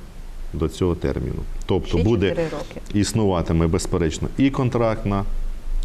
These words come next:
Speaker 1: і, е, служба строкова. Тобто змішаний принцип комплектування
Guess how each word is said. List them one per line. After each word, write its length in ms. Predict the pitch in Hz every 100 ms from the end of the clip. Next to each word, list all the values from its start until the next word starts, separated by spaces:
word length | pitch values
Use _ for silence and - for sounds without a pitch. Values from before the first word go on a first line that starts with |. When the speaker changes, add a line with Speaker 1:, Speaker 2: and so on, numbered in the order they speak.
| - -
Speaker 1:
і, 280 | 107 117 110
е, 180 | 85 82 76 - - - - - -
служба 480 | 107 107 92 82
строкова. 340 | - 95 85 87
Тобто 340 | 113 101 - 95
змішаний 640 | 92 92 123 123 101 92
принцип 480 | 82 104 98 - 82
комплектування 760 | 82 78 87 92 92 120 120